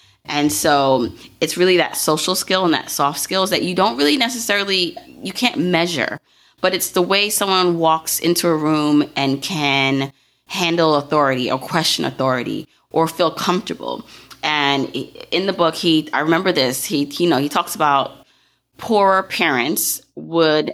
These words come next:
not really encourage their kids to question authority because they saw authority as the final say, as the end all be all. So for example, like, taking your kids to a doctor. And might I say,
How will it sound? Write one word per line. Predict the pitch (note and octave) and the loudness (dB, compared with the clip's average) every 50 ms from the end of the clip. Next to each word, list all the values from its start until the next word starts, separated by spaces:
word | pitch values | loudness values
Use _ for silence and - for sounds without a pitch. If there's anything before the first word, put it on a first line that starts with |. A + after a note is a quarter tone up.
| - _ | -10 _
not | - D#3 E3 E3 G3 G#3 - | 0 0 2 2 0 -2 -4
really | E3+ E3 F3+ G3 G#3 G#3 F#3 | -10 -2 0 0 2 2 2
encourage | E3 D#3 D3+ - - G#3 A3 A3 G3+ E3 D#3 D3 D3 D3+ - | 2 0 0 -2 -2 -2 0 0 2 2 0 0 0 -4 -2
their | - D3 C#3+ | -2 -2 -2
kids | D3 - - G3+ F3 D#3 C#3+ G3 - - | -2 -2 0 2 2 2 0 -2 -4 -4
to | - - F3 D#3+ D#3 D3 D3 D3 C#3+ C#3+ C#3+ C#3+ - - - _ _ _ _ _ _ _ _ | -4 -2 0 2 2 2 2 0 0 -2 -4 -6 -8 -20 -20 _ _ _ _ _ _ _ _
question | - - F3 E3+ - E3+ E3 | -4 -2 -2 0 0 0 0
authority | D3 D3+ F#3 F#3 F3 D#3 C3+ G#2 - - E2+ - _ _ _ _ _ _ | 0 0 0 0 2 2 0 -2 -2 -6 -10 -12 _ _ _ _ _ _
because | - D3+ D3 D3+ - E3+ D#3 D3 D3 D3 - - - _ | -4 -4 -4 -2 0 2 2 2 2 -2 -4 -10 -4 _
they | D#3+ D3 D3 | 0 2 2
saw | D3 - - D#3 D3+ D3+ C#3+ A#2+ | 0 2 2 2 2 4 2 0
authority | C3+ C3+ - D#3 C#3+ C#3 C#3 C3+ C#3 C#3 - - | -2 -2 0 0 2 2 2 0 0 -4 -4 -4
as | B2+ B2+ B2 B2 C3 C#3 C#3+ - - _ _ _ _ _ _ | -4 -4 -2 -4 -4 -8 -12 -14 -18 _ _ _ _ _ _
the | - F3 | -8 -8
final | - - D#3 - D3 D#3+ E3 | -2 0 0 0 2 0 -2
say, | E3+ - - G#3 G#3 F3 | -2 0 0 2 2 2
as | D#3 - | 0 -2
the | D3+ - | -4 -2
end | C#3 D3+ D3+ | -2 0 0
all | C#3 - | 0 0
be | E3+ - G#3 | 0 2 2
all. | F#3 C3+ A2 | 2 2 0
So | A#2+ - E3 | -2 -4 -6
for | D#3+ - E3 | -4 -2 -2
example, | D#3+ D#3+ F#3 F3+ E3 D#3+ - A2+ - | -2 0 -2 -2 -2 -2 -6 -8 -4
like, | C#3 C3 B2 - _ | -2 -4 -4 -4 _
taking | - G3 - - E3+ E3 | -12 -10 -6 -2 -2 -2
your | D#3 D#3+ | -2 -2
kids | - - D3+ D3 - | -4 -4 -6 -4 -4
to | - D3 | -6 -4
a | C#3 | 0
doctor. | C#3+ C3 C3 - - G2+ - | 0 -2 -2 -4 -8 -8 -4
And | - D#3 D#3+ F3 | -4 -2 -2 -2
might | F3+ G3+ D4 F4+ | -2 -2 -2 0
I | F4 - C#3+ | -2 -4 -4
say, | C#3 - - A2+ D#2+ C2+ - - | -6 -6 -6 -6 -6 -8 -12 -16